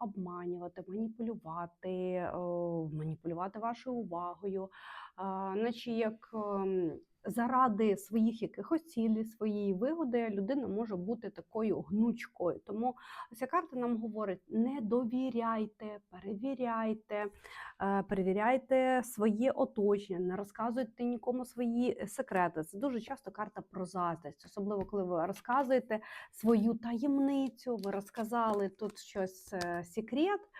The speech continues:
і тут подружка, наче як за вами, е, за вас породіла,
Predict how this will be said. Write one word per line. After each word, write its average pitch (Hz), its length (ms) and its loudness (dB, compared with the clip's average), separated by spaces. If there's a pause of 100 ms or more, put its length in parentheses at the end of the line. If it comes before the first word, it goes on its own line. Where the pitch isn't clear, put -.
(400)
і 233 60 -2
тут 240 200 2
подружка, 226 600 2
наче 226 460 4
як 196 180 2
за 202 120 0
вами, 196 440 2
е, 185 540 -4
за 190 140 -4
вас 190 260 -2
породіла, 269 760 0